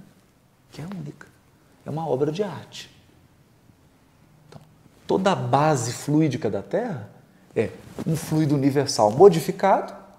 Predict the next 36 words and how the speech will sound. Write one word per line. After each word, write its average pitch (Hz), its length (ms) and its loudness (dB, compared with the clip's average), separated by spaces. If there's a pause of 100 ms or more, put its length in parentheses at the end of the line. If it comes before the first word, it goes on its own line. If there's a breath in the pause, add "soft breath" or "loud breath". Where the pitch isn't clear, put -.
(560)
eles 175 240 6
modificam 151 600 -2
isso, 254 260 -6
e 214 140 2
aqui 214 240 0
passa 220 320 0
a - 20 0
ser - 140 0
a 196 40 2
matéria 185 360 4
de 165 120 0
base 160 340 8
para 208 100 0
todos 302 440 6
os - 200 0
fluidos 208 380 0
da 226 100 -6
Terra, 180 360 -2
inclusive 214 440 0
todos 233 480 4
os 277 180 -2
perispíritos, 240 640 -2
de 165 120 -6
todos 156 720 0
os 180 220 -4
espíritos. - 1000 -10 (760)
Não 85 140 -8
é 113 100 -8
só - 180 -8
de 339 80 -6
espírito 233 360 -6
inferior, 226 300 0
inclusive 147 560 -6
os 226 100 -4
espíritos, - 400 -6 (340 loud breath)
o 214 80 2